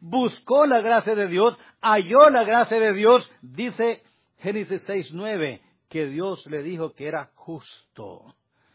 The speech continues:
Y como era justo, Dios lo declaró justo.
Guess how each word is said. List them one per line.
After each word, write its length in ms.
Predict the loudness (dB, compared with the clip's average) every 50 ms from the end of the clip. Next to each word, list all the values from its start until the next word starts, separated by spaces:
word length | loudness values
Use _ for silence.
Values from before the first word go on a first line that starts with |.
| _ _ _ _
Y 140 | -10 -10 -8
como 300 | -8 -8 -8 -6 -6 -6
era 180 | -6 -6 -8
justo, 560 | -8 -12 -14 -12 -12 -10 -12 -12 _ -14 -10
Dios 160 | -8 -6 -6 -6
lo 80 | -6
declaró 380 | -6 -8 -8 -10 -10 -10 -10 -12
justo. 760 | -14 _ -16 -16 -16 -18 _ _ -14 -12 -10 -10 -12 -14